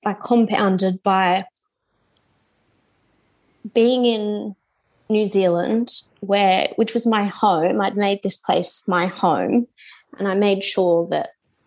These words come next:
you know, I always, I always knew that.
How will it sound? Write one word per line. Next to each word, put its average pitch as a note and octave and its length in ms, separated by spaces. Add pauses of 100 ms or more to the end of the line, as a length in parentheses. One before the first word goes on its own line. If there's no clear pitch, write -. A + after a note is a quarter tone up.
(280)
you G3 100
know, F#3 180
I F#3 140
always, F3+ 800 (160)
I F3+ 100
always F#3+ 380
knew F3 260
that. B3+ 300